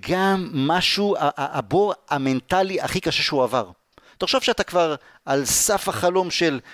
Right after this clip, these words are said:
לקבל חוזה ביונייטד בקבוצה הראשונה, להגיע לקבוצה הראשונה, בום, אתה נפצע לשנה, אתה רואה איך כל השאר ממשיכים בלעדיך,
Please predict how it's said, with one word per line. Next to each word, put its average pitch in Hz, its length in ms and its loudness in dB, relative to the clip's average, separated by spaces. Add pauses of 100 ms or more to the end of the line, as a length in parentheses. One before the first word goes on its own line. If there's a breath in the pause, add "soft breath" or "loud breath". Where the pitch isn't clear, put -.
(120)
לקבל 139 380 -2
חוזה 151 280 -2
ביונייטד 143 500 -2
בקבוצה 127 340 -4
הראשונה, 139 400 -2
להגיע 135 200 0
לקבוצה - 220 -4
הראשונה, 147 240 -2 (360 loud breath)
בום, 156 240 0
אתה 151 120 -2
נפצע 147 260 0
לשנה, 143 380 0 (360 loud breath)
אתה - 140 -2
רואה 151 160 2
איך 180 120 -4
כל 180 180 0
השאר 160 220 0
ממשיכים 151 460 -2
בלעדיך, 139 440 0